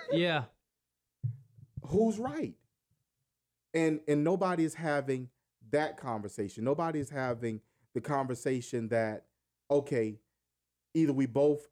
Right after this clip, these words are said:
Speaker 2: either one of us is right, one of us are wrong, but then who is that?
Speaker 1: Mm-hmm.
Speaker 2: Either we're both right, which means that we gotta make some adjustment, or we're
Speaker 1: Yeah.
Speaker 2: both wrong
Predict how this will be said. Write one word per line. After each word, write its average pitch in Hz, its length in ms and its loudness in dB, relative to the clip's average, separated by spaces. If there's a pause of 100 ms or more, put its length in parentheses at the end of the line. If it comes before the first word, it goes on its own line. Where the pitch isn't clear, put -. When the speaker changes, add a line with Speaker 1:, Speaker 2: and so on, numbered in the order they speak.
Speaker 2:
either 143 260 4
one 131 240 2
of 151 100 0
us 156 160 0
is 143 80 -4
right, 131 240 0
one 123 160 -2
of 135 100 -2
us 147 140 -4
are 160 60 -2
wrong, 113 360 2
but 117 120 2
then 123 120 0
who 147 220 4
is 165 180 2
that? 101 340 -4 (200)
Speaker 1:
Mm-hmm. 123 180 -20 (440)
Speaker 2:
Either 156 160 4
we're 131 160 2
both 147 360 2
right, 104 380 -2 (460)
which 131 200 0
means 131 220 0
that 123 100 0
we 123 120 -2
gotta 117 240 0
make 113 180 -2
some - 160 -6
adjustment, 104 640 -4 (240)
or 127 140 2
we're 120 140 4
Speaker 1:
Yeah. 110 80 -2
Speaker 2:
both 127 300 0
wrong 104 480 0